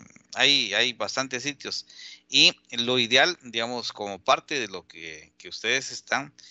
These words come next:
es que, eh, puedan ir buscando el proceso de certificación por entidades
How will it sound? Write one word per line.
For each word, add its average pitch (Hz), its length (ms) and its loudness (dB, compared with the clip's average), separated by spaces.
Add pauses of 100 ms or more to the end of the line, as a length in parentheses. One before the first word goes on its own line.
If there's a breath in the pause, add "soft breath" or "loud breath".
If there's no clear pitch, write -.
(340 loud breath)
es - 280 -6
que, 147 360 -2
eh, 101 240 -6
puedan 127 520 4
ir 123 200 -6
buscando 131 760 -2
el 107 140 -6
proceso 123 500 -4
de 127 80 0
certificación 107 1080 -6
por 101 220 -2
entidades 101 880 0